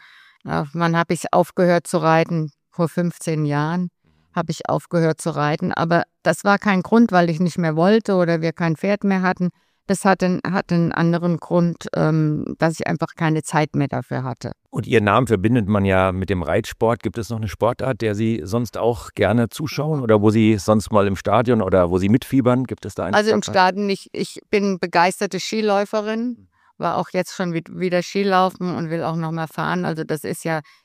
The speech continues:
Speaker 1: im Fernsehen kann man das ja leider nur beobachten oder man muss nach Kitzbühel fahren oder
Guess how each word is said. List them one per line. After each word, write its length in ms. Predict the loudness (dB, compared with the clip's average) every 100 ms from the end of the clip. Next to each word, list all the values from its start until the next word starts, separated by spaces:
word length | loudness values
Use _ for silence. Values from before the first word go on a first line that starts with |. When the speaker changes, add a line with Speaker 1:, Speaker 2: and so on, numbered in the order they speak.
| 0
Speaker 1:
im 160 | 0
Fernsehen 480 | 2 4 4 4 2
kann 180 | 4 4
man 120 | 4
das 160 | 4 2
ja 60 |
leider 300 | 2 4 4
nur 180 | 4 2
beobachten 520 | 2 2 4 2 2
oder 180 | 0 2
man 180 | 2 0
muss 200 | -2 -4
nach 180 | -6 -2
Kitzbühel 440 | -4 -4 -4 -4
fahren 420 | -2 -2 0 -2
oder 300 | -2 -2 -2